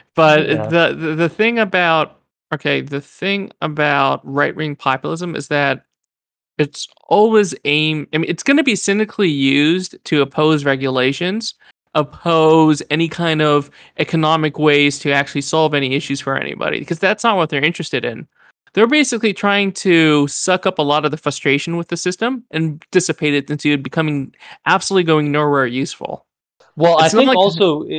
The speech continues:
Speaker 2: you know, it's, uh, there's a specific shift of many of the working class Republicans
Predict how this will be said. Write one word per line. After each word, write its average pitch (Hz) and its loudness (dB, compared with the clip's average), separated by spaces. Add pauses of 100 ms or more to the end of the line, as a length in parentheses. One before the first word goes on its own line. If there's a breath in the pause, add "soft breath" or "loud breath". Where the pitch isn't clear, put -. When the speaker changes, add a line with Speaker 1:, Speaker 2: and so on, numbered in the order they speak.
Speaker 2:
you 160 -4
know, 135 0
it's, 131 -6
uh, 123 -2
there's 123 -6
a 117 -2 (380 soft breath)
specific 202 -4 (340)
shift - -4 (140)
of 113 0
many 131 -6
of 123 -8
the 117 -4
working 107 -8
class 139 -10
Republicans 120 -10